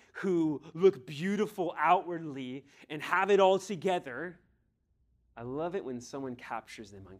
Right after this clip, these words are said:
camera and they reveal the ugliness of their heart. And they chew somebody out, they cuss somebody out, and it just,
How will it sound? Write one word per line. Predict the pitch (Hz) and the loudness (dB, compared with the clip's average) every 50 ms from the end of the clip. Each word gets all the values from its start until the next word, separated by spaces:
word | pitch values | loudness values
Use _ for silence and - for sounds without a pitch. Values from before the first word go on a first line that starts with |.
| _ _ - | _ _ -20
camera | 98 92 90 92 95 95 - _ _ _ _ _ _ _ _ _ _ _ _ _ _ _ _ _ _ | -20 -20 -20 -20 -20 -20 -20 _ _ _ _ _ _ _ _ _ _ _ _ _ _ _ _ _ _
and | 113 110 | -16 -14
they | 110 107 | -12 -12
reveal | 101 104 101 92 92 90 107 107 107 107 98 98 | -12 -12 -14 -14 -16 -14 -12 -10 -10 -10 -10 -12
the | 98 - - | -14 -16 -16
ugliness | 107 98 104 104 101 95 98 98 98 - 104 | -16 -16 -16 -16 -16 -14 -16 -18 -18 -18 -20
of | 92 92 | -20 -20
their | 104 101 - | -20 -20 -20
heart. | - 104 107 - _ _ _ _ _ _ _ _ _ _ _ _ _ _ _ _ _ _ _ _ _ _ _ _ | -20 -20 -20 -20 _ _ _ _ _ _ _ _ _ _ _ _ _ _ _ _ _ _ _ _ _ _ _ _
And | 117 110 107 | -18 -16 -16
they | 104 101 104 - | -16 -18 -18 -18
chew | - - - - 120 113 113 | -16 -16 -14 -12 -12 -12 -12
somebody | 110 - - - 120 110 101 107 101 101 98 98 | -14 -16 -16 -16 -16 -16 -16 -18 -18 -16 -16 -16
out, | 98 95 95 95 - _ | -16 -16 -16 -18 -20 _
they | _ - - | _ -20 -20
cuss | - - - 113 107 - | -18 -14 -14 -14 -14 -16
somebody | - - 117 110 98 98 98 98 98 | -18 -16 -16 -16 -16 -16 -16 -16 -16
out, | 95 95 101 101 101 - - _ _ _ _ _ _ _ - | -14 -14 -14 -12 -14 -14 -18 _ _ _ _ _ _ _ -16
and | 113 113 | -14 -14
it | 110 95 | -14 -14
just, | - - 120 120 110 - - - - | -14 -12 -10 -10 -10 -12 -14 -18 -20